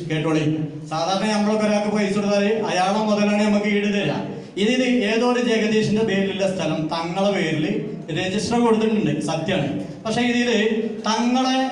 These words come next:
ആധാർ നമ്പർ പേനയും കൊണ്ട് എഴുതിയേക്കാണ്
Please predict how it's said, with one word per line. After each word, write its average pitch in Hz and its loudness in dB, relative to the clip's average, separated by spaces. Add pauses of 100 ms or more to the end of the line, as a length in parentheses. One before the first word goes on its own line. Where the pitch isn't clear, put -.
(220)
ആധാർ 214 2 (160)
നമ്പർ 180 0 (720)
പേനയും 196 2
കൊണ്ട് 214 2
എഴുതിയേക്കാണ് 196 2